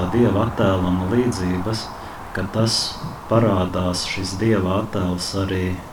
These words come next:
laulības aicinājumā, un viņu var saskatīt tajā, ieskatoties,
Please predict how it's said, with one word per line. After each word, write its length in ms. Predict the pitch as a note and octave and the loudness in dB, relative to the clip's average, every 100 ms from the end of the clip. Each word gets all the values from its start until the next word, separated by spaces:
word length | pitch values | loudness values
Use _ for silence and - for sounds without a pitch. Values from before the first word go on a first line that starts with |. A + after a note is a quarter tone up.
| - - | -16 -6
laulības 680 | F#2 A2+ A2 F#2 F#2 - G#2 | 0 2 4 0 -2 -4 0
aicinājumā, 880 | A#2+ C3 - G#2 F#2+ F#2 F2+ F2+ F2 F2 | 2 2 2 2 2 2 2 2 0 -4
un 180 | F#2+ G2 | -2 0
viņu 240 | G#2 F#2+ | 2 2
var 160 | F2+ F2 | 0 -2
saskatīt 720 | A2 A2 - D3 C#3 C#3 - | -2 -2 -2 -2 0 0 0
tajā, 300 | C3 B2+ A2+ A2 | 0 2 4 4
ieskatoties, 1040 | C3 C3 - - G#2 G#2 G2+ G2 G2 | 4 2 -4 -2 0 0 0 0 0